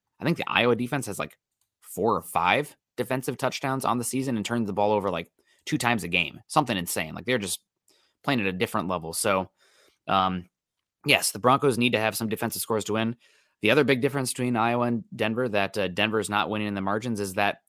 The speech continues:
the special teams is night and day. Iowa might have the best special teams in college football. Uh, that's how they win all these games, despite always having terrible, like, all the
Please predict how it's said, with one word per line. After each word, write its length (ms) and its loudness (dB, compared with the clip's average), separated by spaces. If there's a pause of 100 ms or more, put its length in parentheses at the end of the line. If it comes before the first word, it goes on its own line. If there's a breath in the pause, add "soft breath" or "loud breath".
(160)
the 60 -6
special 280 -2
teams 220 -6
is 100 -8
night 180 0
and 100 -6
day. 220 -12 (680)
Iowa 260 2
might 180 2
have 100 -6
the 80 -8
best 160 -2
special 280 -6
teams 180 -8
in 80 -8
college 220 -4
football. 360 -6 (520 soft breath)
Uh, 120 -4
that's 160 -4
how 100 2
they 120 4
win 160 2
all 100 4
these 180 -2
games, 280 0
despite 380 0
always 240 2 (180)
having 480 -4 (120)
terrible, 680 0 (160)
like, 140 -2
all 120 0
the 280 0